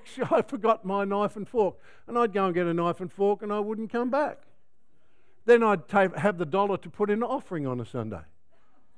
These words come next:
There's something essentially wrong with that. Aren't I glad that God didn't decide to heal my brokenness, uh, w-, with a, with a good bang on the head,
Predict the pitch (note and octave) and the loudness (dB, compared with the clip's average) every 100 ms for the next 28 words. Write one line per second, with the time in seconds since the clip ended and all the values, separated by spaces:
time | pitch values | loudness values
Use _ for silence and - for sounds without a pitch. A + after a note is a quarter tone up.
0 | - - - - - - - - - - | -20 -20 -20 -20 -20 -20 -20 -20 -20 -16
1 | - A3 - D4+ C#4 B3 A3+ - A3+ G#3+ | -6 -6 -2 -4 -2 -4 -4 -2 -2 -2
2 | A#3 A#3 B3 C#4+ A3+ - G#2+ - - - | -6 -4 -4 -4 -4 -4 -6 -6 -18 -20
3 | - - - - - - - - - G3 | -20 -20 -20 -20 -20 -20 -20 -20 -4 0
4 | A#3 G#3 G3+ A3 F#3 F3 G3+ G3+ F#3 G3 | 2 0 0 0 0 4 4 6 2 -2
5 | D#3 - - - - - D#3+ C3+ G3+ G#3 | -8 -18 -20 -20 -10 -6 -4 2 2 2
6 | D#3 G#3 A3 - F#3 - G3 G3 G3 - | -2 -4 -4 -6 -12 -2 0 0 -2 -6
7 | F3 C3+ - G#3 G3 F#3 F#3+ A3 B3 A3+ | -8 -8 -8 -2 0 0 0 2 2 -2
8 | - - - C#3 D3+ C3+ C#3 B2 A#2+ - | -8 -20 -10 -2 -2 -2 -6 -4 -6 -8
9 | - - - - D#3+ D#3+ D#3 D#3 D#3+ C#3+ | -20 -20 -20 -10 -4 -4 -4 -6 -10 -6
10 | D3 C3+ B2+ - C#3+ C#3 A#2 D3 A#2 - | -4 -2 -4 -6 -8 -6 -6 -8 -8 -20
11 | - - - - - - - - - D3 | -20 -20 -20 -20 -20 -20 -20 -20 -8 -6
12 | D3 D3+ D3 C#3 C3+ B2 A2+ B2+ E3+ G3+ | -4 -6 -8 -8 -6 -6 -4 -4 -4 -8